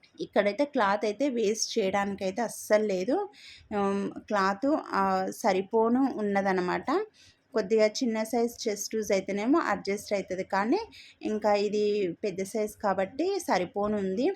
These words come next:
ఇం-, ఇక్కడ ఏంటంటే హ్యాండ్స్‌కి కూడా చాలా చిన్నగా వచ్చింది, అతుకులు అయితే బాగానే పడతాయి అన్నమాట హ్యాండ్స్‌కి. అందుకే అండి ఒకసారి అన్నీ పరుచుకొని చూసుకొని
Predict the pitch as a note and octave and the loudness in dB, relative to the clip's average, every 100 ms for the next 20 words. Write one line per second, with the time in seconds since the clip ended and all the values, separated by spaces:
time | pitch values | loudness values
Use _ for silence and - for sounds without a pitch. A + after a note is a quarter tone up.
0 | - - _ - A3 G#3+ - G#3+ A3+ G#3 | -4 -20 _ -8 -4 -4 -4 -2 2 4
1 | G#3+ B3+ A#3 D#4 C#4 B3 G3+ G#3 A#3+ G#3 | 4 2 2 2 2 2 0 -2 -4 0
2 | A#3+ A#3+ C4 G3+ G3 A3 A#3+ G3 G#3+ A#3 | 0 0 0 0 2 0 -2 -2 -2 -2
3 | A3 - G#3 G3 B3 C4 G3+ F#3+ F#3+ A3+ | -4 -6 -6 -4 -4 -4 -6 -6 -4 0
4 | G#3+ F#3 A#3+ G#3 F#3+ F#3+ G#3 A3 G#3+ F3+ | 0 0 -2 0 0 0 0 0 -2 -2
5 | F3 F#3 F#3 F3+ F#3 G#3 A3+ G#3+ F#3+ F#3 | -2 -2 -2 -4 -4 -4 -4 -4 -4 -6
6 | - D4+ G4+ - - - - - G#3 G#3 | -8 -6 -6 -10 -20 -20 -16 -8 -4 -2
7 | A3 A3 A#3 A3+ G#3+ - G#3+ G#3+ G3+ G#3 | 0 0 2 0 -2 0 2 4 2 0
8 | A3 A3 F#3+ - - - G#3+ D4+ - G#3+ | 0 0 -2 -6 -8 -4 -2 0 -2 -6
9 | G#3+ - A3 A#3 | -6 -6 -2 0